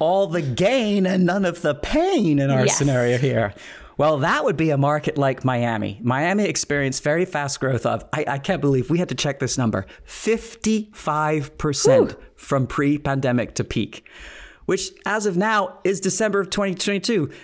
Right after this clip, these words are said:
Speaker 1: That's right, it hasn't stopped going up.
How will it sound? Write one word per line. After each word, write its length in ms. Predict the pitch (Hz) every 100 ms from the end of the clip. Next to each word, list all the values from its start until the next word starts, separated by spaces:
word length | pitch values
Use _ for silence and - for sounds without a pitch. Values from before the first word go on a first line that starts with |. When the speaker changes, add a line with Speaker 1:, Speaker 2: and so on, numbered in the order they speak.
| - _
Speaker 1:
That's 280 | 196 214 -
right, 260 | 208 220 -
it 160 | 196 185
hasn't 720 | 147 190 220 226 220 - - -
stopped 580 | - - 175 208 -
going 380 | 156 185 196 190 -
up. 360 | 190 151 -